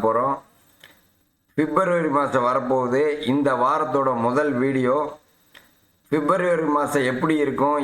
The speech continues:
எவ்வளோ வேலை வாய்ப்புகள் வரும், அதனோட முன்னோட்டமா இன்னைக்கு இந்த வீடியோ உங்களுக்கு இருக்க போகுது. குவியும் வேலை வாய்ப்புகள், அதுவும் தரம் பிரிக்கப்பட்ட வேலை வாய்ப்புகள் எல்லாம் வந்தாச்சு.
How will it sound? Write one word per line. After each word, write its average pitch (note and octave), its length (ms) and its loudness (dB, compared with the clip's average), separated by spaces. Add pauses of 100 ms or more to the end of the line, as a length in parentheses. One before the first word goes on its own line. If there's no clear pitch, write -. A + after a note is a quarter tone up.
(120)
எவ்வளோ D#3+ 260 0 (120)
வேலை C#3+ 280 0
வாய்ப்புகள் B2 500 0
வரும், C3 240 0
அதனோட A#2 300 0 (100)
முன்னோட்டமா E3 640 0
இன்னைக்கு C3+ 220 -2
இந்த A2+ 160 2
வீடியோ B2 240 0
உங்களுக்கு G#2 300 0
இருக்க A2+ 160 -4 (100)
போகுது. G#2+ 260 0 (1500)
குவியும் G#3 480 0 (100)
வேலை E3 240 0
வாய்ப்புகள், B2+ 520 0
அதுவும் F3+ 320 -2 (120)
தரம் F#3+ 420 0
பிரிக்கப்பட்ட E3 560 0 (100)
வேலை D3 280 2
வாய்ப்புகள் C3 420 0
எல்லாம் C#3+ 240 0
வந்தாச்சு. B2+ 440 0